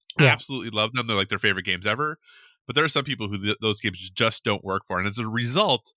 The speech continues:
Speaker 2: one game that I think might sneak this out is a game that people seem to really, really like, but not talk
Speaker 1: Mind
Speaker 2: about a ton,
Speaker 1: Management.
Speaker 2: but I think, what's that?
Speaker 1: Mind Management?
Speaker 2: That's exactly it, yes. It's
Speaker 1: Yeah.
Speaker 2: a game that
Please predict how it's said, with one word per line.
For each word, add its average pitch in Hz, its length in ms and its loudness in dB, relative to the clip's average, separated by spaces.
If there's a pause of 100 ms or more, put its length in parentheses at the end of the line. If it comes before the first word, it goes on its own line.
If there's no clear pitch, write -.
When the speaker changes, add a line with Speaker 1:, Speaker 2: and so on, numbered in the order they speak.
(500)
Speaker 2:
one 214 220 -2
game 247 220 -6
that 190 100 2
I - 20 4
think 156 380 -4 (100)
might 139 460 -2 (320)
sneak - 560 -8
this 143 260 0
out 107 320 2
is 104 100 -4
a 110 60 -2
game 113 220 2
that 104 100 -2
people - 240 -10
seem 147 220 -6
to 127 160 -4
really, 311 260 -6
really 311 220 -4
like, 165 480 0 (340)
but 147 100 -4
not 196 220 0
talk 120 160 2
Speaker 1:
Mind 123 160 4
Speaker 2:
about 131 180 8
a 147 40 8
ton, 165 140 6
Speaker 1:
Management. 110 260 4
Speaker 2:
but 110 80 4
I - 20 6 (100)
think, 147 200 0 (320)
what's 120 160 0
that? 175 160 2 (340)
Speaker 1:
Mind 135 260 6
Management? 156 600 6
Speaker 2:
That's 139 160 2
exactly 135 420 2
it, 120 120 2
yes. 113 220 0
It's 127 120 -4
Speaker 1:
Yeah. 143 160 6
Speaker 2:
a - 20 6
game 175 160 0
that 147 240 2